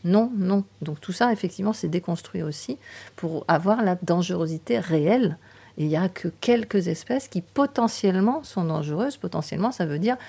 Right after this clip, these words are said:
éventuellement, ayant analysé peut-être le venin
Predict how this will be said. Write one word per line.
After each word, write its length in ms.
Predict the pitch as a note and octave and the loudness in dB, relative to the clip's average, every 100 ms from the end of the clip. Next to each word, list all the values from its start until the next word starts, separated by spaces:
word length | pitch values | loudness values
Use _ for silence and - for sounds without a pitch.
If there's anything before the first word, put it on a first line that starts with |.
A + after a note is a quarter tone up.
| - - - | -20 -20 2
éventuellement, 1000 | A3 A#3+ A#3 A3 - A3+ G#3+ G#3 G3 E3+ - - - - - - - - | 6 6 4 2 2 4 4 4 4 0 -8 -20 -20 -20 -20 -20 -2 6
ayant 540 | G#3 G#3 G3+ F#3 D#3 - | 8 10 8 6 2 -2
analysé 520 | E3 D#3+ E3 E3+ F3+ | 0 2 2 0 -2
peut-être 380 | D#3+ D3+ - - | -2 -4 -4 -4
le 80 | |
venin 500 | D3 C#3 D#3 D#3 D3+ | -4 -2 0 0 -2